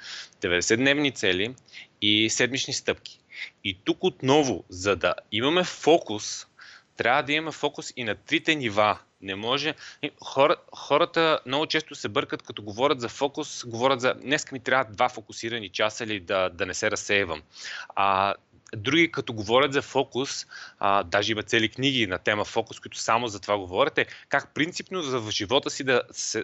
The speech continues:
избереш правилните неща, върху които да се фокусираш и да не се занимаваш с неща, които не са ти от фокус, както и умението да казваш „не“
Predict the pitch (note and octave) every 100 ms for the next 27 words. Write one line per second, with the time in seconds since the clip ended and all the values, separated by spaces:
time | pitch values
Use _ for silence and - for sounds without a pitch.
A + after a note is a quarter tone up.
0 | - G#2 F2+ A#2+ C3 - G#2 A#2+ D#3 D#3+
1 | C#3+ A#2 - C3 A#2+ - - A2+ A2 G2+
2 | - - - - - A2+ A#2+ E3 - -
3 | - - A2 G#2+ F#2+ G2 F#2+ C#3 C#3+ D#3
4 | C#3 C3 C3 - - A2 - B2+ - -
5 | B2+ B2+ G#2+ - C#3 - - A2 - D#3+
6 | - - A#2 - B2 B2 A2+ A#2 C3 C3
7 | A2 G#2 - A2 G2 F#2 - F#2 G#2 A2
8 | D3